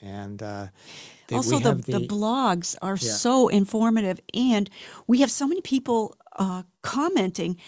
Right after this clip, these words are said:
Speaker 2: and the comments are as interesting
Speaker 1: Yeah.
Speaker 2: as the blogs. And they all,
Speaker 1: <laughs>
Speaker 2: because all of these people have, "Oh, well, well, this is the way I did it." And, and everything is sharing and, and co-, you know, complimentary, no negativity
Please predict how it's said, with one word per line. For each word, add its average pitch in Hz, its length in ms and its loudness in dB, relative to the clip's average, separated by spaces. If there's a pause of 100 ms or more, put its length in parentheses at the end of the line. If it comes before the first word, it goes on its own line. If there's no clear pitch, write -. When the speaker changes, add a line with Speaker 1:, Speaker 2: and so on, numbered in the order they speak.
(120)
Speaker 2:
and 233 180 6
the 240 60 2
comments 320 800 -4 (420)
are - 240 -6
as 285 140 -4
interesting 311 600 -2
Speaker 1:
Yeah. 202 120 -6
Speaker 2:
as 277 140 -2
the 254 100 -4
blogs. 185 480 -4 (320)
And 247 340 6
they 262 140 2
all, 269 240 2
Speaker 1:
<laughs> 262 120 -2
Speaker 2:
because 262 240 -4
all 254 280 -2
of 247 80 -4
these 233 220 -2
people 262 400 2
have, 214 280 -2 (320)
"Oh, 269 100 0
well, 214 220 2
well, 185 260 -6
this - 180 -8
is 269 100 -8
the 202 100 -6
way 185 200 -6
I 254 160 -4
did 208 180 -6
it." 170 160 -8
And, 190 200 -4 (240)
and 254 460 -2
everything 294 460 0
is 175 160 -4
sharing 240 560 -4
and, 165 240 -6
and 190 180 -8
co-, - 280 -10 (320)
you 254 80 4
know, 208 280 0 (380)
complimentary, 262 960 -2 (240)
no 262 400 2
negativity 262 840 -2